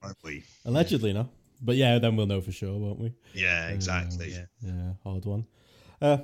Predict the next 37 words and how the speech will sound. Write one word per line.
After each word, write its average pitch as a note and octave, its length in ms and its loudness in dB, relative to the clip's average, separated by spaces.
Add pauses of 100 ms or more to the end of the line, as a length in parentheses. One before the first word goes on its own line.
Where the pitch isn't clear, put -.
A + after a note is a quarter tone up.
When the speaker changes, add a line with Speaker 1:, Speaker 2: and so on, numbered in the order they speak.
Speaker 2:
I D#3 60 -2
mean, D3+ 160 8
any D#3 140 8
other D3 120 8
notes E3+ 220 4
on F#3 120 0
the, F#3 100 0
the F3+ 180 -4
show F3 220 0
as E3+ 100 0
a E3+ 40 -2
whole? F3+ 260 0
Anything E3 300 2
you D#3+ 80 -2
guys, D#3+ 360 2
like, D3 140 -2 (160)
were C3+ 280 0
high D#3+ 260 -2
on? G3 200 -4 (180)
Um, G2 600 -4 (920)
like A2 100 -4
I A2 40 0
mentioned, A#2+ 380 0
for D3 80 0
me, C3 180 6
I C#3 160 4
en-, A#2+ 180 4 (120)
I G#2 80 -4
enjoyed G#2+ 420 0
Lucha A#2 240 0
Brothers A2+ 240 -2
S A#2 200 -4
C B2 80 -2
U. C3+ 300 -2
I G2 120 -4
enjoyed, D#3+ 460 0
Speaker 1:
Mm. F3 100 -8